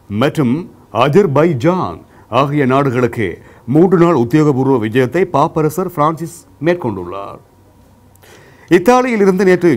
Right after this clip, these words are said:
ஜோர்ஜியாவுக்கு பயணமாகிய பாப்பரசர் அங்கு நாளை வரை தங்கியிருப்பார் என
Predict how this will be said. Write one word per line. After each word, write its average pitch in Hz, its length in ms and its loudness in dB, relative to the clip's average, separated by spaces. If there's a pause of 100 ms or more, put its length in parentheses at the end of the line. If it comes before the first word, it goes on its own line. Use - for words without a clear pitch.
(100)
ஜோர்ஜியாவுக்கு 160 840 0 (500)
பயணமாகிய 139 540 0 (100)
பாப்பரசர் 98 520 -2 (400)
அங்கு 147 220 0 (460)
நாளை 175 300 2
வரை 156 160 2 (460)
தங்கியிருப்பார் 160 600 0
என 101 80 -6